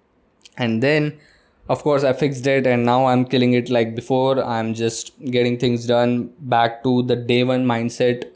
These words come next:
just doing as much as possible. And that's the thing, you know, uh, you can read as much books as you want, but once you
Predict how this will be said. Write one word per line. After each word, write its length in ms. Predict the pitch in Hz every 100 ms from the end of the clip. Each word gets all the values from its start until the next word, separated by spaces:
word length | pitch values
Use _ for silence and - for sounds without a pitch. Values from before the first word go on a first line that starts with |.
| 127
just 400 | 123 120 - - _ _ _ _ _ _ -
doing 260 | 139 151 156
as 200 | 135 135
much 140 | 147
as 140 | 147 139
possible. 680 | 131 127 139 131 131 131
And 400 | - 123 123 123
that's 240 | 127 135 139
the 80 | 147
thing, 220 | 156 131
you 80 | 120
know, 200 | 135 147 - 123
uh, 420 | 117 117 117 - - _ _ _ _ 147
you 180 | 139 143
can 220 | 165 165
read 240 | 165 170 -
as 240 | 131 131
much 220 | 147 151
books 200 | 135 135
as 120 | 127
you 100 | 127
want, 320 | 127 123 123 123
but 300 | 131 - -
once 440 | 123 123 156 160
you 320 | 170 160 160